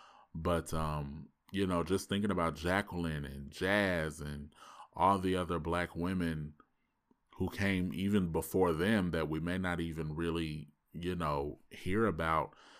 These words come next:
as far as the history of black women in professional wrestling. This, this is, it's, it's a fantastic moment. It's a fantastic moment, man. It's so great to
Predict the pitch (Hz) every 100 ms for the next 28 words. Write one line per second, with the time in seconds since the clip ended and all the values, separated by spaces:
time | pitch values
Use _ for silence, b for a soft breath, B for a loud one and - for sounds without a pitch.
0 | B - 82 - 95 85 78 85 - -
1 | 101 - 87 82 82 78 82 87 - 85
2 | 87 82 80 82 - 85 - 78 76 90
3 | 95 - 80 78 B B B B B B
4 | B B _ _ _ _ - 95 104 -
5 | - 101 101 - 104 - - - _ -
6 | 101 101 - - 101 - 95 98 90 80
7 | 87 82 80 78 76 76 65 _ _ _
8 | _ _ _ _ _ - 90 87 80 -
9 | 92 92 - 92 85 - 73 80 76 73
10 | 73 - 71 71 65 76 - - 85 85
11 | 80 82 78 - 82 76 73